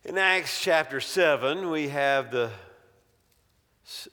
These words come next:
Stephen's defense and Stephen's stoning.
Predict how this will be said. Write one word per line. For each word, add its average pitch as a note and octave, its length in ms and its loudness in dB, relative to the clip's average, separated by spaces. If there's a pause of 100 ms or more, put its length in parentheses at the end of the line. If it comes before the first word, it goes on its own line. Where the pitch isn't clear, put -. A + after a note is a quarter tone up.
Stephen's D3+ 640 -4
defense B2 680 -4
and A#2+ 300 -8
Stephen's B2 580 -8
stoning. F2 640 -8